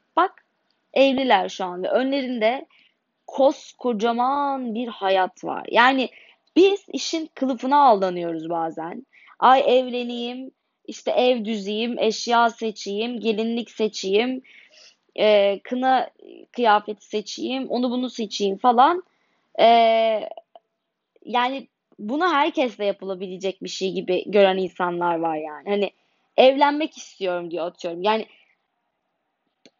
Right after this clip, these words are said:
evlilik karşındaki adamla aklına gelen bir şey bence ya da karşındaki kadınla aklına gelmesi gereken bir şey.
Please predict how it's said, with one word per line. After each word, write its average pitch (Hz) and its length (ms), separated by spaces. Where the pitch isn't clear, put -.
evlilik 294 880
karşındaki 277 640
adamla 262 540
aklına 180 420
gelen 170 400
bir - 40
şey - 280
bence 170 280
ya 180 100
da 190 80
karşındaki 202 500
kadınla 240 400
aklına 196 360
gelmesi 175 460
gereken 175 520
bir - 40
şey. - 260